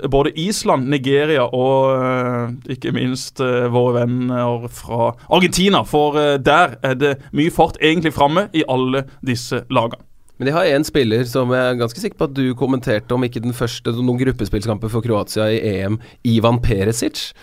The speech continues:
Speaker 2: som plutselig våkna veldig og har vært, eh, plutselig etter det ville jo Manchester United, Mourinho, veldig fan av, eh, Perisic, som er en veldig god kontringsspiller, kanskje spesielt.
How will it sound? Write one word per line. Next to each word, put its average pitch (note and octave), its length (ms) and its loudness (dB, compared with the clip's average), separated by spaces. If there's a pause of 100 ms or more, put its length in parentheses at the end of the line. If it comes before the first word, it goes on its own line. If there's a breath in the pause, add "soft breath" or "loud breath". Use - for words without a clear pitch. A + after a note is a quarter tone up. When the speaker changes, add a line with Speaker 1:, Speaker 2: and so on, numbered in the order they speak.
(280 loud breath)
Speaker 2:
som E3+ 160 -8
plutselig - 520 -2
våkna B2 360 -2
veldig A2 600 0
og G2+ 360 2
har G#2 140 2
vært, G#2+ 240 0
eh, A2 140 4 (200)
plutselig A#2+ 420 -2
etter A#2 340 -4
det A2 240 2
ville G#2+ 240 2
jo G#2 340 2
Manchester G#2 480 -2
United, G#2 240 0
Mourinho, A2+ 420 4
veldig G#2 280 2
fan G#2 240 0
av, G#2 280 0
eh, G2+ 280 0
Perisic, G2+ 680 -2 (340 loud breath)
som B2+ 200 0
er A2 140 4
en A2+ 160 2 (100)
veldig G#2 320 0
god G#2+ 160 0
kontringsspiller, F#2+ 760 -2
kanskje C3 240 -4
spesielt. A#2+ 580 -4